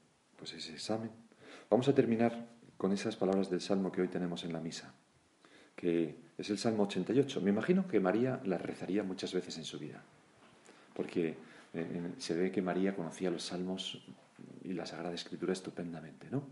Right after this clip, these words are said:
Además, la conocería con toda la potencia del Espíritu Santo y la ausencia de pecado. O sea, no nos podemos ni imaginar con las conexiones que haría, cómo le hablaría todo de, de clarísimamente, ¿no? Y cómo se, se imbrincaría, imbricarían todos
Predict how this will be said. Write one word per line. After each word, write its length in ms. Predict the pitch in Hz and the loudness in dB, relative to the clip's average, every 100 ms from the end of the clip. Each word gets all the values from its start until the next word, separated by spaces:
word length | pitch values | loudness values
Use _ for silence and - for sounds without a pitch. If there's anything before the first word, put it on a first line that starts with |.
| - _ - - - - - - | -16 _ -20 -20 -20 -20 -20 -8
Además, 400 | 85 78 92 95 | -2 0 0 2
la 180 | 92 92 | 2 4
conocería 720 | 90 85 - 87 92 104 - - - | 2 -2 0 4 4 4 0 -12 -8
con 140 | 90 | -4
toda 160 | - 90 | 0 2
la 140 | 92 | 2
potencia 420 | - - 85 92 85 | 0 0 0 2 2
del 80 | |
Espíritu 400 | 82 - 85 85 | 0 -2 -2 -2
Santo 260 | - 90 92 | -2 -2 -2
y 40 | |
la 60 | 95 | -4
ausencia 360 | - 87 - 76 | -2 -6 -4 -4
de 60 | |
pecado. 340 | - 90 95 90 | -4 -2 0 0
O 20 | |
sea, 160 | - | -4
no 80 | 85 | -8
nos 120 | 90 | -8
podemos 320 | - 90 95 98 | -2 0 0 0
ni 100 | 90 | 0
imaginar 640 | 82 - 92 104 - - | -2 -4 0 0 0 -6
con 100 | 85 | -6
las 160 | 87 | -6
conexiones 560 | - 82 - 101 95 95 | -6 -8 -6 -2 -2 -2
que 80 | 90 | 0
haría, 320 | 90 101 104 - - - - | 4 4 2 -4 -16 -18 -6
cómo 340 | 92 92 92 | 2 2 4
le 140 | 95 85 | 6 6
hablaría 480 | 82 80 90 90 | 6 4 6 6
todo 260 | 95 90 85 | 6 4 4
de, 220 | 85 82 - - - | 0 -4 -12 -20 -20
de 160 | - - | -16 -10
clarísimamente, 880 | - 85 95 - 90 82 107 98 82 | -4 0 0 0 -2 0 0 0 0
¿no? 180 | 92 104 | 2 0
Y 60 | |
cómo 220 | 95 92 92 | 0 -2 0
se, 280 | 90 87 - | -2 -4 -4
se 120 | 90 | -2
imbrincaría, 760 | 87 87 92 - 85 95 98 95 | -2 2 0 0 2 4 4 2
imbricarían 680 | 92 - - 87 101 98 | -2 -2 0 2 4 2
todos 360 | 98 92 90 | 2 0 0